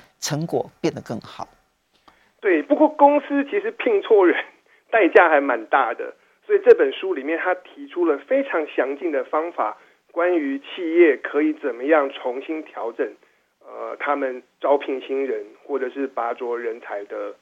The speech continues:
Speaker 2: 方式、决策流程。
Speaker 1: 我们刚刚其实都大致的去谈了我们的心理缺陷哈，所以现在我们就要来讲怎么样提高我们的判断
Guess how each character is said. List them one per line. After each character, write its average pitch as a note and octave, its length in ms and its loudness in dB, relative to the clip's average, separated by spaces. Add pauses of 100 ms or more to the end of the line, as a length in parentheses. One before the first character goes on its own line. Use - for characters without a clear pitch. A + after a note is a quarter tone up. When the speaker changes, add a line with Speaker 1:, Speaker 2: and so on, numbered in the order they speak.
(320)
Speaker 2:
方 G#2+ 160 -20
式、 - 160 -20 (240)
决 B2 120 -18
策 C3+ 140 -12
流 A2 180 -14
程。 - 140 -20 (400)
Speaker 1:
我 G#3+ 100 0
们 A#3+ 100 -2
刚 D4+ 140 2
刚 E4 100 0
其 A#3 140 -6
实 F#3 80 -4
都 G3 80 0
大 F3+ 260 -2
致 E3 160 -10
的 D3+ 140 -2
去 - 160 -8
谈 - 280 -10
了 C3+ 80 -8
我 A#2+ 80 -8
们 A2 80 -6
的 C3 80 -2
心 D3+ 240 -4
理 B2+ 160 -10
缺 A#2+ 220 -8
陷 - 260 -6 (140)
哈， - 200 -14
所 - 140 0
以 A3 60 0
现 G3+ 240 -2
在 G3 140 0
我 C#3 40 -4
们 C#3 60 -6
就 D#3+ 100 -4
要 D3 60 0
来 B2 160 -2
讲 - 240 -10 (400)
怎 D3 140 -6
么 D#3 80 -4
样 F3+ 120 -2
提 - 200 -10
高 C#3 140 -6
我 A#2+ 40 -6
们 - 80 -14
的 - 140 -12
判 - 220 -10
断 - 200 -10